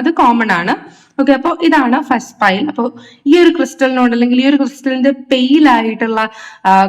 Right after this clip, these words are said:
കളറിനോടാണ് നിങ്ങൾക്ക് താല്പര്യം തോന്നിയത് എങ്കിൽ നിങ്ങൾക്ക് ഫസ്റ്റ് പൈൽ സെലക്ട് ചെയ്യാവുന്നതാണ്. സെക്കൻഡ് പൈൽ ആയിട്ട് നമ്മളിവിടെ വെച്ചിട്ടുള്ളത് പ്രീമിയം ക്വാളിറ്റി ടൈഗർ ഐയുടെ റിംഗ് ആണ്, കാണാമെന്ന് വിശ്വസിക്കുന്നുണ്ട്. അപ്പൊ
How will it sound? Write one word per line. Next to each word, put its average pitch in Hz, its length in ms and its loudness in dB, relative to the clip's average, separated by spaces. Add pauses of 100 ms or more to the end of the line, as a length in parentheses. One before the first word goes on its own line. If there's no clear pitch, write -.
കളറിനോടാണ് 233 720 -2
നിങ്ങൾക്ക് 214 340 -6
താല്പര്യം 214 460 -2
തോന്നിയത് 214 480 -2 (160)
എങ്കിൽ 202 240 -2 (100)
നിങ്ങൾക്ക് 220 280 -6
ഫസ്റ്റ് 277 220 -6
പൈൽ 202 180 0
സെലക്ട് 180 300 -4
ചെയ്യാവുന്നതാണ്. 165 600 -2 (560)
സെക്കൻഡ് 349 300 2
പൈൽ 302 140 4
ആയിട്ട് 269 140 0
നമ്മളിവിടെ 254 320 -4
വെച്ചിട്ടുള്ളത് 247 600 -2
പ്രീമിയം 240 420 0 (340)
ക്വാളിറ്റി 226 680 0
ടൈഗർ 220 500 0 (160)
ഐയുടെ 220 280 -4
റിംഗ് 233 380 0 (100)
ആണ്, 202 360 -4
കാണാമെന്ന് 196 400 -2
വിശ്വസിക്കുന്നുണ്ട്. 190 580 -4 (480)
അപ്പൊ 302 240 2